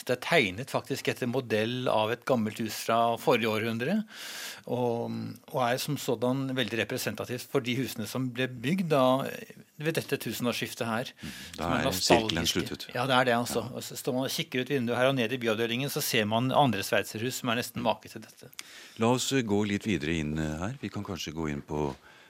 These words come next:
Speaker 2: på kjøkkenet her og se. Her lukker du opp rett og slett, eh, kjøkkenskapet.
Speaker 1: Ja, altså her er det moderne ting. Her er det, her er det kyllingsuppe, holdt jeg på å si, og cornflakes og havregryn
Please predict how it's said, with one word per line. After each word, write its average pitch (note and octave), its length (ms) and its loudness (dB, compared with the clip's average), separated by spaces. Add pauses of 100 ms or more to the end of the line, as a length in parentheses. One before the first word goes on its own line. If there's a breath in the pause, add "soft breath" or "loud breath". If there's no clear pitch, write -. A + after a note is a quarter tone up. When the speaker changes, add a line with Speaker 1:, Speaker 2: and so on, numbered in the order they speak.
(140 loud breath)
Speaker 2:
på F2+ 100 -6
kjøkkenet D2+ 320 -2
her F2+ 120 0
og G2+ 60 -2
se. F3+ 180 -2 (1800 loud breath)
Her A2+ 100 -2
lukker B2 320 0
du E2 120 2
opp G2+ 140 -2
rett D2+ 260 -4
og F#2+ 60 -4
slett, - 420 -6
eh, D2+ 340 -4 (180)
kjøkkenskapet. G#2+ 640 -2 (480 loud breath)
Speaker 1:
Ja, D#3+ 120 -10
altså E3 220 -8
her C#3+ 160 0
er G#2 160 -2
det A#2 140 -4
moderne A2+ 420 -6
ting. A#2+ 240 -6
Her C#3 160 0
er G#2+ 160 0
det, A#2 160 -4 (920)
her A2+ 140 -2
er G2 160 -6
det A2+ 480 -14
kyllingsuppe, G#2 640 -8
holdt G#2+ 160 -10
jeg A2 120 -8
på - 60 -6
å - 60 -2
si, C3+ 240 -2
og C3 240 -4
cornflakes A#2 680 -2
og A#2+ 360 -2
havregryn G#2 560 -6